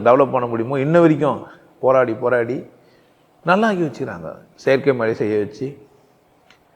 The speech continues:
புரியுதுங்களா என்ன சொல்றேன்ட்டு? தகுதியற்ற இடத்தையும் தகுதியாக்கக்கூடிய தகுதி மனுஷனுக்கு உண்டு. அப்போ அந்த பிரில்லியன்சி அவனுக்கு வந்ததுக்கு காரணம் வெளிச்ச உடம்பு வளர்ச்சி அடைஞ்சது தான், மனம் வளர்ச்சி அடைஞ்சது தான். அந்த வளர்ச்சி அடைஞ்சதுனால தான் அவனுக்கு பிறவி துன்பம்லாம் இருக்குது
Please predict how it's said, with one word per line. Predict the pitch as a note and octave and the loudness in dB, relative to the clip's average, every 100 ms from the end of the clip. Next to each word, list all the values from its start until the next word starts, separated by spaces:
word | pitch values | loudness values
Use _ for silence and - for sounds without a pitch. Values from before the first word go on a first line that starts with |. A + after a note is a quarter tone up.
| _ _ _ _ | _ _ _ _
புரியுதுங்களா | - D#3+ D#3 A2+ | -6 -2 0 -2
என்ன | A#2 B2 | -4 -4
சொல்றேன்ட்டு? | G#2 E2+ F2+ E2 E2+ G#2+ G2 - - _ - | -4 -4 -10 -8 -8 -6 -8 -14 -20 _ -2
தகுதியற்ற | B2+ C#3+ D3+ C#3+ D3+ C#3+ | 0 2 2 0 2 2
இடத்தையும் | C3 C3+ B2+ A#2 F#3 - - | 0 -2 -4 -4 -6 -12 -6
தகுதியாக்கக்கூடிய | A#2+ A#2+ D3+ D#3+ D3+ C#3+ D3+ C#3+ D3+ D3 | -4 -2 2 4 4 2 -4 -4 -2 0
தகுதி | C3 D3 F3 | 2 2 0
மனுஷனுக்கு | D3+ C3 C3 A2 | -2 -4 -6 -6
உண்டு. | F#2 - - - _ _ _ _ _ _ _ _ _ _ | -12 -18 -20 -20 _ _ _ _ _ _ _ _ _ _
அப்போ | - - A2+ | -14 -4 -4
அந்த | A#2 A#2+ A2 | 0 2 2
பிரில்லியன்சி | A2+ C3+ D#3 D3 - D3 | 2 0 0 -2 0 2
அவனுக்கு | C3 A#2 G2+ | 2 -2 -4
வந்ததுக்கு | G#2 B2 A#2 G2 | -2 0 0 -4
காரணம் | A2 G#2 G#2+ C3 | -2 -2 -2 -4
வெளிச்ச | G#2+ A#2 A#2+ | -4 -2 -2
உடம்பு | G#2+ G2 A#2+ | -2 -2 -2
வளர்ச்சி | F#2 G2 - | -2 -8 -8
அடைஞ்சது | G#2 F#2 B1+ D2+ C#2 | -10 -10 -16 -20 -14
தான், | C2 - _ _ _ _ _ _ - | -14 -16 _ _ _ _ _ _ -8
மனம் | G#2 B2 | -6 -4
வளர்ச்சி | G2+ G2 - | -2 -4 -6
அடைஞ்சது | D2 C2+ A1 | -10 -10 -14
தான். | B1+ F2+ | -12 -12
அந்த | A2 A2 | -8 -6
வளர்ச்சி | F#2 A#2 C#3 - | -2 -4 -2 0
அடைஞ்சதுனால | A2 A#2 B2 A2 F#2+ D#2 | 0 0 0 0 -4 -8
தான் | E2+ B2 | -6 -6
அவனுக்கு | G#2+ F2+ F2 | -6 -8 -10
பிறவி | - G2+ F#2+ | -8 -8 -10
துன்பம்லாம் | G2+ E2 G2+ G2 F#2+ F#2+ | -14 -14 -14 -10 -8 -8
இருக்குது | F#2 D#2 E2+ | -10 -12 -16